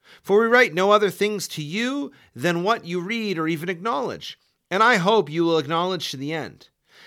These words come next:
as also you acknowledged us in part, that we are your boasting, even as you also are ours in the day of our Lord Jesus.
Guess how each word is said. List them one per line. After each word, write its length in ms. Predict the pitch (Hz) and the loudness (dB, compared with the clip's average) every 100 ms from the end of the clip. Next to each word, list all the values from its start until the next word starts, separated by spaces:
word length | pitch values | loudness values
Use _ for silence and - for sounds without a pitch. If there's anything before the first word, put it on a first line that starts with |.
| - | -8
as 220 | 160 151 | -4 0
also 460 | 190 220 202 - 139 | 2 0 -2 -4 -4
you 220 | 143 165 | -2 -4
acknowledged 540 | 143 175 226 220 131 | -2 0 0 0 -2
us 340 | - 196 147 - | 0 0 0 -6
in 100 | 123 | -8
part, 460 | 160 175 - - - _ _ - - | -6 -6 -6 -14 -20 _ _ -16 -6
that 140 | 151 | -4
we 220 | 175 202 | -2 0
are 40 | 139 | 0
your 180 | 127 | 0
boasting, 480 | 131 196 180 - 107 | 0 0 -2 -6 -10
even 320 | - 196 233 196 | -6 -2 0 0
as 200 | 147 135 | -4 -6
you 540 | 185 220 180 147 - | -6 -2 -2 -2 -8
also 440 | - 175 180 - 127 | -2 0 0 -2 -4
are 140 | 139 | 0
ours 440 | 165 143 82 - 127 | 0 -2 -4 -10 -10
in 140 | 127 | -6
the 140 | 120 | -6
day 260 | 113 160 156 | 0 2 2
of 120 | 120 | 2
our 120 | 123 | 2
Lord 300 | 127 151 120 | 2 0 0
Jesus. 580 | 107 151 123 - - - | -4 -10 -10 -16 -20 -20